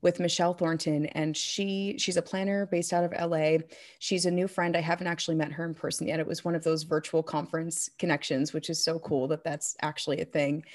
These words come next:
And our conversation was all about workplace trauma and toxic leadership.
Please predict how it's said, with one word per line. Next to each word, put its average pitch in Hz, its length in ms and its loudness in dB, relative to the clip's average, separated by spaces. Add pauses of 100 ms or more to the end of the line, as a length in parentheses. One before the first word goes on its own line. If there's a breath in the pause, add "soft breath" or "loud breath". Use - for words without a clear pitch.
(400 loud breath)
And 190 200 4 (100)
our 240 180 6
conversation 165 1000 2
was 165 520 6
all 180 280 6
about 156 540 0 (360)
workplace 190 560 2
trauma 156 580 -2
and 156 420 0 (320)
toxic 196 420 -2
leadership. 156 600 -2